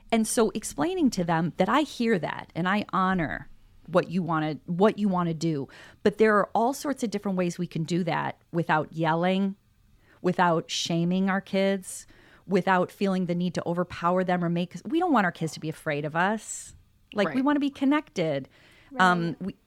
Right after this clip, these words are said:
Speaker 1: we want them to feel, you know, so many parents say, I work with kids too,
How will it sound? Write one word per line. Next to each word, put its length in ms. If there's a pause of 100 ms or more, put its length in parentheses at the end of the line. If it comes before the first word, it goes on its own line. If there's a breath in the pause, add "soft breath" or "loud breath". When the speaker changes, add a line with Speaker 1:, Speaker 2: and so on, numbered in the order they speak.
(100)
Speaker 1:
we 160
want 240
them 140
to 80
feel, 260
you 100
know, 180
so 240
many 180
parents 380
say, 240
I 120
work 260
with 160
kids 380
too, 360